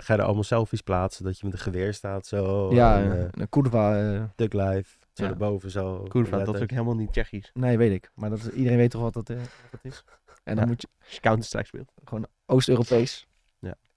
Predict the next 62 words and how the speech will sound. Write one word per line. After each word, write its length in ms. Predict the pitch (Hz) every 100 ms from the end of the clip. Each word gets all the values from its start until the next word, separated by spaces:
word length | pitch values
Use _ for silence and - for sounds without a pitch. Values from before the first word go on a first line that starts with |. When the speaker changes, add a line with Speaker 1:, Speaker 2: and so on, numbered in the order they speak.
| -
Speaker 2:
Adidas 320 | 123 117 110
trainingspak 440 | - 120 120 117
aan. 260 | 113 113 127 -
Hurk. 240 | 110 123
Speaker 3:
Ja, 180 | 135 175
dat 160 | 160 160
moet 160 | 170
je 80 | 165
wel 180 | 156 151
doen, 160 | 151
hoor. 140 | 139 123
Speaker 2:
<laughs> 480 | 220 - 233 - 165
Speaker 3:
Die 100 | 135
moet 120 | 151
je 60 |
eigenlijk 200 | 160 123 120
Speaker 1:
Zo, 60 | 120
Speaker 3:
speciaal 340 | 117 - 147
Speaker 1:
ja. 60 | 147
Speaker 3:
daarvoor 220 | 139 143
kopen. 280 | 135 135 123
En 80 | 120
dan, 240 | 127 131
eh, 320 | 127 123 123
van 160 | 120 135
die 100 | 131
slippers 440 | - 147 - 165
ook. 160 | 147 160 -
Speaker 2:
<laughs> 40 | -
Ja. 200 | 226 135 -
Speaker 3:
Adilet. 600 | - 131 127 131 - -
Speaker 2:
Die 140 | 143 143
heb 140 | 160
ik, 100 | 107
die 80 | 110
slip-, 260 | - 117 -
slippers. 400 | - - - 69
Speaker 3:
Ja, 60 |
en 140 | 76 101
dan 180 | 107 110
trainingspakje 500 | 117 120 - 117 120
erboven 400 | 110 113 120 117
en 60 |
dan 140 | 113 110
met 160 | 117
een 80 | 107
A 100 | 104
K 80 | 104
in 140 | 104 101
je 60 |
handen. 280 | 98 101 101
Dan 80 | 104
Speaker 2:
Ja, 220 | 120 -
ja, 220 | - 117 -
ja. 140 | 113 113
Speaker 1:
Dit 160 | 92
zou 160 | - 95
echt 140 | 85
een 60 | 98
Speaker 3:
Heel 80 | 95
gekke 160 | - 101
Speaker 1:
legendarische 240 | 104 113